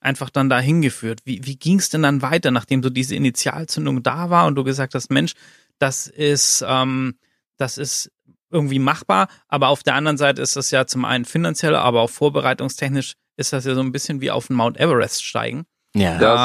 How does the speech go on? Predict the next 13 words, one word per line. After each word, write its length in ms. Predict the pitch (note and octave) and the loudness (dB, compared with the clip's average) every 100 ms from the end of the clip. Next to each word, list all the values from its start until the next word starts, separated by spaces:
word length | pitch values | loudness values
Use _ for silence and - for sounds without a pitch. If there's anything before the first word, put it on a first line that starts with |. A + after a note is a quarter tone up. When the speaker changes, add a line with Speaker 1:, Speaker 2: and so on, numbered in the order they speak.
| B2 | 6
Speaker 3:
war 220 | A#2+ B2+ | 6 4
Speaker 1:
Ähm, 580 | B2+ B2+ B2+ B2 - C3+ | 2 2 0 -2 -6 -8
Speaker 3:
auf 60 | C3 | -4
Speaker 1:
wie, 60 | |
Speaker 3:
jeden 200 | C#3 A#2 | 0 0
Fall. 380 | C3 A#2 A#2 - _ _ | 2 4 2 0 _ _
Speaker 1:
wie 160 | - D3+ | -6 0
war 160 | C#3+ D3+ | 2 2
das? 220 | C#3 - | 0 -2
Wie 120 | C#3 | -6
ging's 220 | C3 C3+ - | -4 -2 -2
dann 160 | B2 | -4
weiter? 320 | A2+ A2 A#2 | -6 -10 -14